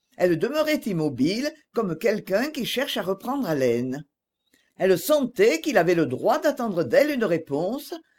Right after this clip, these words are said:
elle comprenait que tôt ou tard il lui faudrait en venir là. Aussi, faisant un effort aussi violent peut-être que celui qui procure au héros une gloire immortelle, elle dit, tout en gardant ses yeux attachés sur le sol, «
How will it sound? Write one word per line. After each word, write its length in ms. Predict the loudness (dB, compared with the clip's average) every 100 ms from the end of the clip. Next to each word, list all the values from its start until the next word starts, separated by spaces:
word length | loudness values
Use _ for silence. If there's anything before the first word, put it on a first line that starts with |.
| _
elle 220 | 2 2 4
comprenait 560 | -4 -2 -2 0 0
que 80 | -2
tôt 280 | -6 -4 -4
ou 80 | -6
tard 400 | -4 -2 -2 -4 _ -8
il 160 | -4
lui 100 | 0
faudrait 480 | 0 0 -2 -2 -2
en 80 | -4
venir 380 | 0 0 -2 -2
là. 280 | -2 -4 -10 _ _ _ _ _ _ _ -4
Aussi, 500 | -2 -2 -4 -4 -4 _ -4
faisant 380 | -2 0 -2 0
un 140 | -2
effort 300 | -2 -2 -2
aussi 260 | -2 -4 -4
violent 400 | -2 0 0 -2
peut-être 600 | -6 -2 0 0 -2 -16 -18 _
que 80 | -4
celui 420 | -2 -2 0 -2
qui 140 | 0 -2
procure 420 | -2 -4 -4 -2
au 160 | 2 6
héros 380 | 6 6 2
une 160 | 0 -4
gloire 320 | 0 0 0
immortelle, 760 | 0 -4 -4 -2 4 4 2 -4 _ _ _
elle 260 | 2 2 2
dit, 380 | 0 -2 -4 _ _ -12
tout 200 | -2 0
en 80 | 2
gardant 420 | 0 0 -2 -2
ses 300 | -2 -4 -2
yeux 200 | -4 -2
attachés 440 | -2 -4 -2 -4
sur 160 | -4 -2
le 100 | -2
sol, « 520 | -4 0 2 2